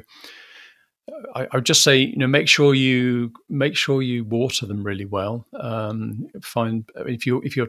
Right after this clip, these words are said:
if you're growing them indoors, you know, make, that's e-, even more important that you water them really well, obviously. Um, and, and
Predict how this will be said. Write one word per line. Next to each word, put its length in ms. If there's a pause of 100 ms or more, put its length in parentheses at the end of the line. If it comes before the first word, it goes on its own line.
(160)
if 140
you're 60
growing 220
them 120
indoors, 800
you 60
know, 240 (540)
make, 200 (120)
that's 240
e-, 180
even 180
more 160
important 280
that 60
you 80
water 320
them 100
really 160
well, 180
obviously. 560
Um, 420 (120)
and, 280
and 260